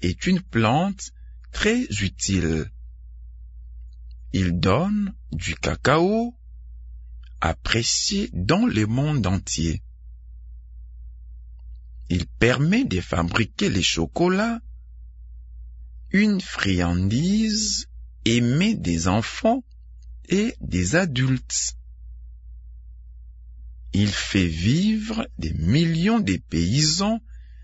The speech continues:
dans les pays tropicaux. Le cacaoyer est une plante précieuse pour l'agriculture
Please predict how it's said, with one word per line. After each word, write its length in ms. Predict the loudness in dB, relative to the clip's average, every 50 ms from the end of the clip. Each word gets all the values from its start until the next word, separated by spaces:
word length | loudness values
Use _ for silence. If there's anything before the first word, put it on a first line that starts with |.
| -18 -18 -16 -10
dans 360 | -6 -2 2 4 4 4 4
les 180 | 4 2 2 0
pays 560 | -2 0 0 2 2 4 2 2 0 -2 -4 -8 -10 0
tropicaux. 720 | 2 2 2 2 2 -2 -2 -2 -2 0 0 0 0 -2 -4 -8 -14 -16 -16 -16 -16 -16 -16 -16 -16 -16 -16 -16 -18 -18 -18 -18 -18 -18 -18 -18 -18 -16 -16 -16 -16 -16 -14 -16 -14 -14 -14 -14 -14 -14 -14 -14 -14 -14 -8 -2
Le 180 | 0 0 0
cacaoyer 1000 | 0 0 -2 -2 0 2 4 4 6 6 4 4 4 2 2 2 0 0 -2 -6 -4 -2
est 260 | -2 -2 0 0 0
une 140 | 0 0 0
plante 960 | -2 -2 2 4 4 6 4 4 2 2 -2 -4 -6 -6 -4 -4 -4 -6 -8 -12 -16 -16 -16 -16 -18 -18 -18 -18 -18 -12 -4
précieuse 1200 | -2 0 2 2 2 2 2 0 0 2 4 4 4 4 4 2 0 0 -2 -2 -4 -6 -8 -10 -14 -16 -16 -18 -8 -2
pour 380 | 2 4 4 4 4 2 -2 -4 -4
l'agriculture 1400 | -4 -2 -2 -2 -2 0 0 0 0 0 -2 0 0 0 0 -2 0 2 4 4 4 4 2 0 -2 -4 -8